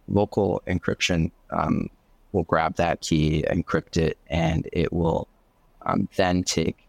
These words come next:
a second encryption key off of our server and wrap it a second time. Uh, basically, the result is, uh, you need both the Atlantis login and the mobile device to be able to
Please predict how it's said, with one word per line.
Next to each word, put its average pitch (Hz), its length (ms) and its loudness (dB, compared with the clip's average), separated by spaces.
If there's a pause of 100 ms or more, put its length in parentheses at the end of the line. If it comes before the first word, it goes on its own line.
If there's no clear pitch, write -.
(120)
a - 60 -6
second 92 400 2
encryption 85 460 0
key - 480 -2
off - 180 0
of - 120 -4
our 92 360 0 (160)
server 87 560 0 (340)
and 87 480 0
wrap 78 280 0
it 78 80 2
a 80 40 0
second - 340 -2
time. - 260 -6 (560)
Uh, 87 120 0
basically, 87 580 0
the 80 140 -2
result 92 440 2
is, 82 460 0 (100)
uh, - 180 -4 (120)
you 98 160 2
need 90 260 2
both 87 460 0 (540)
the 87 100 4
Atlantis 82 640 2
login 98 520 0 (640)
and 82 580 0 (300)
the 92 80 2
mobile 87 400 2
device - 680 -2 (220)
to 85 120 2
be 78 140 4
able 76 180 2
to - 400 0